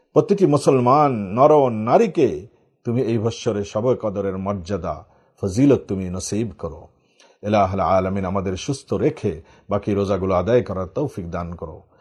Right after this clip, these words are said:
সিয়াম সাধনার মাধ্যমে আমাদের জীবনকে পরিবর্তন করার তৌফিক দান করো। আমাদের পক্ষ থেকে লক্ষ কোটি দরুদ ও সালাম সোনার মদিনায় পৌঁছে দিও। ওয়া সাল্লাল্লাহু আলা সাইয়্যিদিনা মুহাম্মাদি ওয়া আলিহি ওয়া সাহবিহি আজমাইন বিরহমাতিকা ইয়া আরহামার রাহিম।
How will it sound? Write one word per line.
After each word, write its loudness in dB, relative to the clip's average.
সিয়াম 2
সাধনার 2
মাধ্যমে -2
আমাদের -2
জীবনকে -2
পরিবর্তন -4
করার -6
তৌফিক -10
দান -8
করো। -12
আমাদের 4
পক্ষ 0
থেকে -2
লক্ষ -2
কোটি -2
দরুদ -4
ও -6
সালাম -4
সোনার -8
মদিনায় -8
পৌঁছে -10
দিও। -16
ওয়া -14
সাল্লাল্লাহু 2
আলা 0
সাইয়্যিদিনা -8
মুহাম্মাদি -10
ওয়া -6
আলিহি -8
ওয়া -10
সাহবিহি -8
আজমাইন -6
বিরহমাতিকা -4
ইয়া -8
আরহামার -14
রাহিম। -18